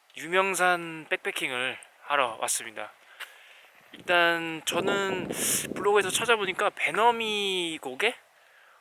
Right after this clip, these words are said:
거길로 가면은 아무래도 좀 더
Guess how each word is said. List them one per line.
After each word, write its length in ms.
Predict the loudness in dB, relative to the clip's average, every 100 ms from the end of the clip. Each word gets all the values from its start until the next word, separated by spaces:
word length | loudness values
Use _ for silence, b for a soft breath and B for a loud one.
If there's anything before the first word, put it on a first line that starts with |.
| _
거길로 1120 | -12 -4 -2 0 0 0 0 0 -2 -2 -4 -8 _ _ _ -20 -20 -20 -8
가면은 600 | -2 0 0 -2 -6 -12 -18 B B B B -14
아무래도 340 | -4 -4 -4
좀 220 | -6 -6 -2
더 200 | -2